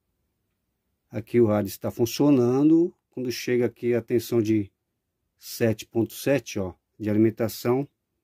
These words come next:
ele envia uma informação de três volts, ou seja, ele, ele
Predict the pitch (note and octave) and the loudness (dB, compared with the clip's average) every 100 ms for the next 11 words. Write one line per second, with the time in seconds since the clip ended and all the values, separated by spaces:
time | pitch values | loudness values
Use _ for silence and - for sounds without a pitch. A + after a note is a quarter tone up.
0 | _ _ _ _ _ _ _ - A#2 C3 | _ _ _ _ _ _ _ -2 2 4
1 | A#2+ G#2+ B2 B2+ C3+ - D3+ D3 C#3 A2+ | 4 4 2 4 2 0 2 4 4 0
2 | - B2 A#2 A2 - A#2 A#2+ A2+ G#2 G2 | -2 -2 -2 -6 -4 0 2 2 0 -4
3 | G2+ B2 - - - A#2 - G2 F#2+ G2+ | -2 -4 -8 -14 -8 -8 -6 -6 -4 -4
4 | A2 - _ _ _ _ _ _ _ _ | -4 -6 _ _ _ _ _ _ _ _
5 | _ _ _ _ _ _ _ _ _ _ | _ _ _ _ _ _ _ _ _ _
6 | _ - B2+ G#2 A#2 | _ -12 0 4 2